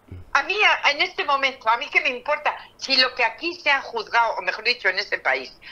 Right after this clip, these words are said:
lo que se ha juzgado ha sido un hecho objetivo, que es el fallecimiento de una persona. ¿En qué condiciones?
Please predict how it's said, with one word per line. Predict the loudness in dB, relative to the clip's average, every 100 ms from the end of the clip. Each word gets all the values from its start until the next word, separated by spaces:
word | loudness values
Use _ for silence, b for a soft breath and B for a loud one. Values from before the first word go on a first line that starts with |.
| B
lo | -4
que | -4
se | 0 0
ha | 0
juzgado | -4 2 2 2 -2
ha | -4
sido | -2 -2 -2 -10 _ _
un | 0 0 -2 -2
hecho | -2 -2 -2 0
objetivo, | 0 -2 -2 -2 0 0 0
que | 2 2
es | 2 -6 -20 b b _ 0
el | 0
fallecimiento | 0 -2 -2 -2 -2 0 -2 -2 0
de | 0
una | 0 -2
persona. | -2 -4 -2 -2 -4 -6 _ -6
¿En | -6 -4
qué | -6 -6
condiciones? | -6 -6 -4 -2 0 -2 -4